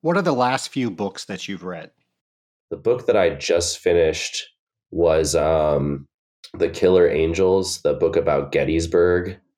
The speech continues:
Speaker 2: Not really tied to water at all, but it was a very interesting read for sure.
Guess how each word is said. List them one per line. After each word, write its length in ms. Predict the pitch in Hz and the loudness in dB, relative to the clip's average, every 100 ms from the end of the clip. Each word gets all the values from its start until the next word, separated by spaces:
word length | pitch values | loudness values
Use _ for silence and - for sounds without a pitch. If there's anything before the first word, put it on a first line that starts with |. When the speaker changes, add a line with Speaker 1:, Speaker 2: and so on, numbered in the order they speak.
| _ | _
Speaker 2:
Not 200 | 82 90 | -2 0
really 200 | 92 85 | 2 2
tied 360 | 80 87 78 76 | 0 0 0 0
to 100 | 78 | -2
water 540 | 71 78 78 73 71 | 0 2 2 2 2
at 100 | 71 | 0
all, 380 | - 71 65 67 | 0 0 0 0
but 100 | 71 | 0
it 80 | 71 | 0
was 140 | 78 | 0
a 80 | 80 | 0
very 360 | 73 92 87 - | 2 4 4 2
interesting 600 | 82 85 76 - 73 71 | -2 -2 -2 0 0 0
read 380 | 76 69 69 | 0 0 -2
for 160 | 69 62 | -2 -4
sure. 580 | - - 69 62 - | 0 2 2 2 -2